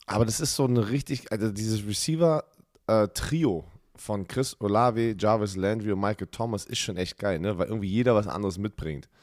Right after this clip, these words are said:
Und, äh, es ist, ich glaub, ey, also besser könnte das eigentlich Jameis, äh, Jameis, Jameis Winston gar nicht gehen.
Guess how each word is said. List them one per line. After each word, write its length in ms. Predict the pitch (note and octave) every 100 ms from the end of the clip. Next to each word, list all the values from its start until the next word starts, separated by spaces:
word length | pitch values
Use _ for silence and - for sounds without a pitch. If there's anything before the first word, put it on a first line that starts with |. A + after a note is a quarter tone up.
| _ _ _ _ _
Und, 400 | F2 F2+ F2+ E2+
äh, 640 | F2 F2 F2 F2 F2 F2 D#2+ - - - - - -
es 200 | - B2+
ist, 180 | C#3 -
ich 260 | A#2 - -
glaub, 220 | B2 -
ey, 220 | F#2+ F2+
also 220 | F#2 F#2 F#2
besser 260 | A#2+ C#3 B2+
könnte 260 | B2 A#2+
das 160 | A#2+ A#2
eigentlich 260 | A2+ A2+
Jameis, 300 | - G#2+ A2+
äh, 200 | A2 G#2 B1+ -
Jameis, 380 | C#2+ D2 C#2 - - -
Jameis 340 | F2 G#2+ G2+
Winston 320 | G2+ A#2 -
gar 160 | G2+ G2+
nicht 160 | F#2+ -
gehen. 340 | A2 B2 C#3